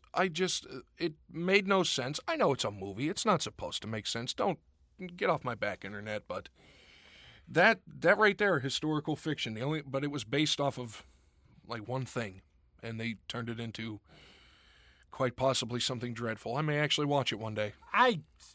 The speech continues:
Speaker 2: got to sort of, but then the D V D stuck, which probably saved my life. But I don't
Speaker 1: Oh,
Speaker 2: even
Speaker 1: what
Speaker 2: know
Speaker 1: a
Speaker 2: who his
Speaker 1: shame.
Speaker 2: sidekick was, if he had one or anything else. And I thought, I don't know why, I think some people have been in a lot of those martial arts movies like Crouching Tiger, Hidden Dragon, and all those, so they knew what they were doing,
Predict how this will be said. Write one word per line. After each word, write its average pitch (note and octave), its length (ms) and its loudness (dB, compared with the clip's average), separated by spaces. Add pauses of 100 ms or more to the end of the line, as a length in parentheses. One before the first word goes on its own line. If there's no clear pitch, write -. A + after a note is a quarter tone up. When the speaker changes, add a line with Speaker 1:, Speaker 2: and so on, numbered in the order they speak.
(140)
Speaker 2:
got C#3 180 4
to D3+ 180 -2
sort E3+ 340 6
of, C#3+ 140 -2
but - 120 -18
then D#3 140 2
the C3+ 80 0
D C3+ 240 -4
V B2 140 -6
D B2 180 -8
stuck, B2+ 360 -2
which A#2+ 120 -10
probably A#2+ 300 -2
saved B2 320 -2
my A2 140 -2
life. F#2+ 520 -4
But C3 140 0
I D3+ 60 6
don't A#3+ 100 6
Speaker 1:
Oh, - 20 6
Speaker 2:
even G#3+ 120 4
Speaker 1:
what E3 80 2
Speaker 2:
know E3 100 8
Speaker 1:
a D3+ 100 6
Speaker 2:
who C#3 60 0
his G2+ 180 0
Speaker 1:
shame. C#3+ 100 6
Speaker 2:
sidekick D3 520 4
was, C#3+ 300 2
if A#2 80 -8
he G#2 160 -10
had A#2+ 240 4
one E3+ 400 0 (440)
or B2+ 80 0
anything C#3+ 380 0
else. C#3+ 260 4
And D#3 80 2
I F3+ 80 6
thought, A#3+ 320 2 (380)
I G#3 60 2
don't C4+ 120 2
know C4 100 8
why, G3 240 6
I F3+ 40 6
think F3+ 220 -2
some A#3+ 220 2
people G#3+ 280 -6
have E3+ 120 2
been F3 120 6
in E3+ 100 2
a D3 60 2
lot D#3 160 4
of E3+ 80 2
those D3 220 0
martial C#3+ 400 -2
arts A#2+ 260 -6
movies C3+ 260 -4
like A2 120 -8
Crouching B2+ 420 -6
Tiger, B2 380 -6
Hidden A#2 240 -6
Dragon, A2 480 -6
and A#2 100 -4
all G#2+ 160 -4
those, A2+ 280 -6
so C#3+ 100 -6
they D3 100 2
knew F3+ 120 2
what D3+ 120 0
they C3+ 80 -2
were G2+ 120 -10
doing, A#2+ 420 -6